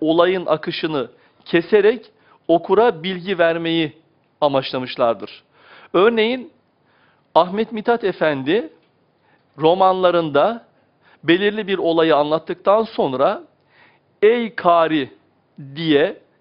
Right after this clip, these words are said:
yani "Ey okur, ey okuyucu" diye olayı keserek burada bir bakıma okuyucuya nasihatta, öğütte bulunmuştur. Tanzimat dönemindeki ilk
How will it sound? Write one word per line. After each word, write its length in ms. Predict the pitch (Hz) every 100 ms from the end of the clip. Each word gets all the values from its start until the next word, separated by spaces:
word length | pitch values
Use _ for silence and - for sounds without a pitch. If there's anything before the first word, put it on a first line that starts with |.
| -
yani 240 | 147 143
"Ey 240 | - 202 180
okur, 380 | 165 160 190 131 - -
ey 160 | 185
okuyucu" 720 | 165 160 170 165 156 143 143 - _ _ _ 135
diye 460 | 170 170 156 226 - _ _ _ _ _ _
olayı 400 | 156 170 185 165
keserek 680 | - 202 196 208 214 208 - _ _ _
burada 680 | 127 190 254 151 139 226 - _ _ _ _ _ _ -
bir 200 | 185 233
bakıma 600 | 208 - 139 135 202 247 _ _ _ _ _
okuyucuya 840 | 170 175 185 185 156 156 190 240 - _ _
nasihatta, 960 | 147 160 180 - 170 170 - 156 120 - _ _
öğütte 460 | 175 175 170 175 135
bulunmuştur. 580 | 123 113 110 - - - - _ _ _ _ _ _ _ _ _ -
Tanzimat 580 | 156 165 160 214 262 254
dönemindeki 760 | 160 156 151 143 143 - 143 120 _ _ _
ilk 260 | 226 214